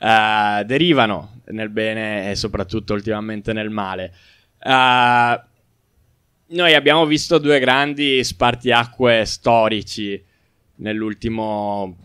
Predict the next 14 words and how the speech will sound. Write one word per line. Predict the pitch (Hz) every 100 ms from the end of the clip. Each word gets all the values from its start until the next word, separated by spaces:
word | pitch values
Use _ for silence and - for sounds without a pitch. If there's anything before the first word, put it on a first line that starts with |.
| _ _ _ _ _ _ - 90
perlomeno | 101 101 117
negli | 113
ultimi | 117 120 107
quindici | 107 107 104 143
anni, | 135 113
insomma. | 101 - 104 101 101 101
Il | 101
primo | - 151 139 120
è | 113
stato | 104 113 113
quello | 117 117
della | 113 110
crisi | 127 117 117
finanziaria | - 117 113 - 127 117 107 104 98